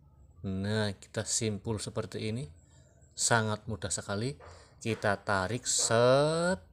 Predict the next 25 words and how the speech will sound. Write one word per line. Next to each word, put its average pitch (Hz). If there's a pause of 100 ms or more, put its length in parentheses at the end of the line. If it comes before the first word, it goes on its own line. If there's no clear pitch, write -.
(140)
Nah, 113
ini 113
sudah 110
keras, 107
eh. 117 (400)
Ora 107
patut, 113
Lur. 110 (400)
Sudah 98
kuat 98
banget. 107 (1200)
Nah, 104
seperti 107
ini. 131
Terus 127
kita 113
masukin 107
ke 123 (560)
benang 104
mata 104
pasarnya, 117
Lur. 107
Kita 104
masukin, 110
set. 110